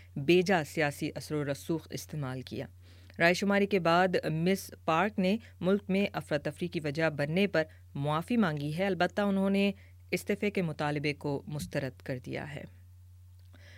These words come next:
مصر کی دال-، دارالحکومت قاہرہ میں ایک چیک پوائنٹ پر بم دھماکے میں چھ پولیس اہلکار ہلاک اور تین زخمی ہو گئے ہیں۔ سیکیورٹی اہلکاروں کا کہنا ہے کہ دھماکہ خیز آلے کو الحرام نامی اسٹریٹ پر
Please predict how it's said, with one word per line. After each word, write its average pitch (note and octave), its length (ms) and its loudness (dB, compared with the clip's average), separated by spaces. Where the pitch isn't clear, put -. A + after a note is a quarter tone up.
مصر A3+ 280 4
کی A#3+ 320 0
دال-، F3+ 520 2
دارالحکومت F#3+ 640 2
قاہرہ F3 400 4
میں F#3 280 2
ایک F3+ 200 -2
چیک - 260 -2
پوائنٹ F#3 280 0
پر F#3 240 4
بم D#3 240 -2
دھماکے D#3+ 380 -2
میں E3+ 160 0
چھ F3+ 400 0
پولیس D#3 260 -2
اہلکار D3 500 -4
ہلاک C#3+ 280 -4
اور D#3 80 -4
تین C#3+ 260 -6
زخمی E3+ 300 -4
ہو E3+ 140 0
گئے E3+ 140 2
ہیں۔ E3+ 160 0
سیکیورٹی G3+ 600 4
اہلکاروں E3+ 460 2
کا E3+ 140 -2
کہنا E3 320 -2
ہے F3 100 0
کہ E3+ 120 -4
دھماکہ D#3 480 0
خیز D#3+ 440 -2
آلے F3+ 360 4
کو D3+ 360 0
الحرام E3+ 560 2
نامی D3+ 340 0
اسٹریٹ F#3 440 -4
پر E3 140 4